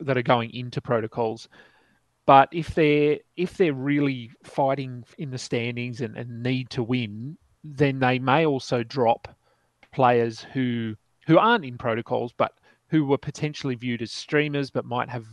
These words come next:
more value. And, uh, one player in particular I'm re-, I'm referring to is, um, Mitchell Robinson I saw dropped. And based on the season, that's okay. I mean, he hasn't been awesome. He's a bit more of a streamer. But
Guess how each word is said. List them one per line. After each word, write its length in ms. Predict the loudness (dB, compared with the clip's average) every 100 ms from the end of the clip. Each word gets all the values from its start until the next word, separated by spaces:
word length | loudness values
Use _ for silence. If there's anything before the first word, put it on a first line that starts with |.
| -20 -18
more 420 | -8 -4 -2 0
value. 420 | 0 0 -2 -4
And, 120 | -6 -12 _ _ _ _
uh, 200 | -18 -16
one 320 | 2 4 4
player 260 | 2 2 2
in 80 | 0
particular 420 | -8 -6 2 2
I'm 140 | 2
re-, 140 | -2 -2
I'm 320 | -4 -8 -10 -20 _ -6
referring 460 | -4 0 -2 -2
to 200 | -6 -6
is, 520 | -6 -8 -8 -12 -20 -8
um, 500 | -4 -4 -4 -10 -18 _ _ _ _ -20 _ -6
Mitchell 300 | -4 0 4
Robinson 460 | 4 2 -8 -10 -8
I 100 | -8
saw 220 | -6 -8
dropped. 440 | -2 -4 -4 -16 _ _ _ _ _ -4
And 480 | -2 -4 -8 -14 -18 _ _ _ _ _ _ _ _ -20 -20 _ _ 4
based 320 | 6 6 4
on 100 | 0
the 60 | 0
season, 440 | 0 0 0 0
that's 280 | 2 2 0
okay. 400 | -6 0 0 2
I 40 |
mean, 160 | -2 -6
he 80 | -4
hasn't 280 | -4 -4 -4
been 180 | -4
awesome. 540 | -2 -2 -2 -6 -8 -8
He's 280 | -10 -12 -14
a 40 | -16 -14 -4
bit 180 | -2 -2
more 220 | -2 -2
of 80 | -2
a 40 |
streamer. 460 | -6 -4 -2 -2 -4 -6 -20
But 100 | -12